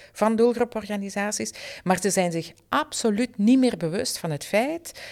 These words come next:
wat dat de impact op lange termijn daar is van, daarvan is, ja.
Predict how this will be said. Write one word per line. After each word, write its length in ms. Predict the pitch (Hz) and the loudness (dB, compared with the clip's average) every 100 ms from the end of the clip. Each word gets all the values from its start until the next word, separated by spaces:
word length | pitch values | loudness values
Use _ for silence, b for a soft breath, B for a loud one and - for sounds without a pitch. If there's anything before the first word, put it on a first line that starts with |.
| B | B
wat 120 | 175 175 | 2 4
dat 120 | 156 | 4
de 100 | - | 2
impact 440 | 220 233 202 - - | 0 0 0 -4 -6
op 120 | - | -4
lange 280 | 143 151 127 | -2 0 -2
termijn 440 | 135 135 131 120 | -2 0 2 0
daar 160 | 120 - | -4 -8
is 180 | 110 - | -8 -8
van, 220 | 117 117 117 _ _ _ _ _ _ | -8 -10 -12 _ _ _ _ _ _
daarvan 460 | 160 - 160 143 131 | -2 2 2 0 -4
is, 340 | 127 - - | -4 -8 -10
ja. 160 | - | -12